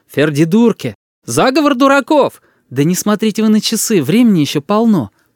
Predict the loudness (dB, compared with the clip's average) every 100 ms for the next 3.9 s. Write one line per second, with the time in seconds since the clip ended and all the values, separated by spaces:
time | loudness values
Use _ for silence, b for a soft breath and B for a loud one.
0 | _ -4 0 -2 -2 0 0 -2 -4 -10
1 | -16 -20 _ _ _ -2 -2 0 0 2
2 | 0 -2 -4 -14 _ b b _ 0 2
3 | 4 4 4 2 2 2 2 -2